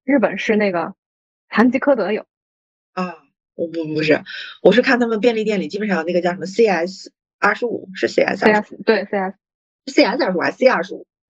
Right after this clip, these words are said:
Speaker 2: 那个便利店里头有，还有那个C U，哎，不是，对，一个叫C U。
Speaker 1: 啊，对，C U，C U，对，
Speaker 2: 一个叫
Speaker 1: C U。
Speaker 2: 对。然后他那个就是，就是很，我就挺好奇的，后来那个
Speaker 1: 哦，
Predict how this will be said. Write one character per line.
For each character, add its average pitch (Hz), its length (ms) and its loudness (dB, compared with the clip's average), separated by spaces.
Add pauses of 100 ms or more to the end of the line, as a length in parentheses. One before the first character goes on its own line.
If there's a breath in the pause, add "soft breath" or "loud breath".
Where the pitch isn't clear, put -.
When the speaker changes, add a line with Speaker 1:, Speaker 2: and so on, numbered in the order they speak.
(240)
Speaker 2:
那 190 140 0
个 185 60 2
便 202 160 0
利 180 80 0
店 190 180 0
里 143 80 -8
头 170 140 -6
有， 147 180 -4
还 196 180 -2
有 202 140 0
那 185 140 -4
个 156 320 -6
C 277 340 6
U， 226 220 0 (140)
哎， 175 140 -6
不 143 100 -12
是， 143 100 -12
对， 139 160 -6
一 160 120 -4
个 208 80 4
叫 226 140 -2
C 254 260 -2
U。 254 60 4
Speaker 1:
啊， 254 80 6
对 269 220 4
，C 262 200 0
U，C 220 400 -4
U， 202 140 -6
对， 202 240 -10 (160)
Speaker 2:
一 202 60 2
个 208 80 4
叫 180 60 -2
Speaker 1:
C 170 40 -4
U。 - 60 -20 (440)
Speaker 2:
对。 185 240 2 (960 loud breath)
然 220 180 2
后 247 160 2
他 254 220 -2
那 247 160 -2
个 190 140 4
就 202 180 -4
是， 185 420 0
就 196 160 -4
是 185 160 -2
很， 143 580 -8 (1040)
我 208 80 6
就 233 140 0
挺 - 260 -8
好 196 200 2
奇 185 200 -4
的， 143 200 -4 (100)
后 226 100 2
来 175 180 4
那 196 160 0
个 214 80 4
Speaker 1:
哦， 330 140 0